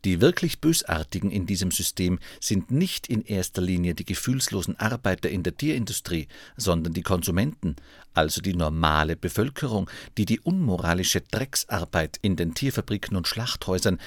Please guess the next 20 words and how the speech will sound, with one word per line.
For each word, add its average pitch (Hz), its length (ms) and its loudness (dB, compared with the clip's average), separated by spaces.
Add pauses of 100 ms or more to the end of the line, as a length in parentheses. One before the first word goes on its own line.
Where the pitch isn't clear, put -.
(180)
den 87 180 4
Gefühlslosen 139 840 0
überlässt 110 480 2 (180)
und 92 200 0
so 151 220 2
den 87 240 0
Tieren 135 360 -2
systemimmanent 127 1120 0
und 92 220 -2
unvermeidbar 90 800 0
die 113 140 0
Leiden 76 340 0
beschert. - 600 -8 (560)
Alles 143 360 4
nur, 87 320 2 (380)
um 78 300 0
krankmachende 87 880 -2
Tierprodukte - 720 -4
zu 95 120 -4
konsumieren. 90 580 -4